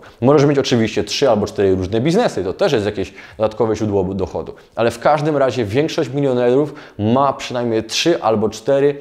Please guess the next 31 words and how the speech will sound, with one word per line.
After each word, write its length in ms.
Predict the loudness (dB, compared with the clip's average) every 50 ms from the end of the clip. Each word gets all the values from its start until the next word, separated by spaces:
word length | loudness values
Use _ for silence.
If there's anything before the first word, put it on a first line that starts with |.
| -10 -14 -6
dodatkowe 580 | -4 0 0 0 0 0 0 -2 0 0 0 0
źródła 300 | -2 -4 -4 -2 -2 -2
dochodu. 440 | -2 -2 -2 -2 -2 -2 -2 -6 -14 -18 -20 -20 -20 -20 -12 -6
No 80 | -2 -2
i 80 | -2
punkt 360 | -2 0 -2 -2 -2 -4 -4
piąty 440 | -2 0 0 0 0 -2 -4 -4 -4
to 140 | -2 0 2
jest 280 | 2 2 2 0 -6 -14 -20 -16 -10 -6
dźwignia. 720 | -2 -2 0 0 0 0 0 -2 -2 -4 -6 -10 -14 -18 -20 _ _ _ _ _ _ _ _ _ -8
Jeżeli 300 | -4 0 2 2 2 2
stworzyłeś 460 | 0 -2 0 0 2 4 4 2 2
sobie 160 | 2 0 -2 0
dodatkowe 440 | 0 0 0 0 0 -2 -2 -2
źródła 260 | -2 -2 0 0 0 0
dochodu, 420 | -2 -2 -2 -2 -2 0 0 0
albo 180 | 0 0 -2 -2
masz 180 | -4 -6 -6
pracę 300 | -6 -6 -6 -4 -4 -4
etatową, 500 | -4 -4 -4 -4 -2 -4 -2 -4 -4 -6 -8 -12 -18 -20 -20 -20 -20 -12 -6
e, 60 | -2 -2 0 2 2 2 2 0 0 0
albo 300 | 0 0 2 2 0 0
masz, 260 | 2 2 0 0 0
masz 320 | -2 -4 -2 -2 -2 -2 0
własny 320 | 0 0 0 -2 -4 -4
biznes, 400 | -4 -4 -6 -6 -6 -8 -8 -8
to 140 | -6 -6 -4
masz 160 | -4 -4 -4
też 160 | -6 -6 -6
zdolność 400 | -2 0 0 0 0 0 -4 -6
kredytową. 580 | -6 -6 -4 -4 -4 -4 -4 -6 -6 -6 -8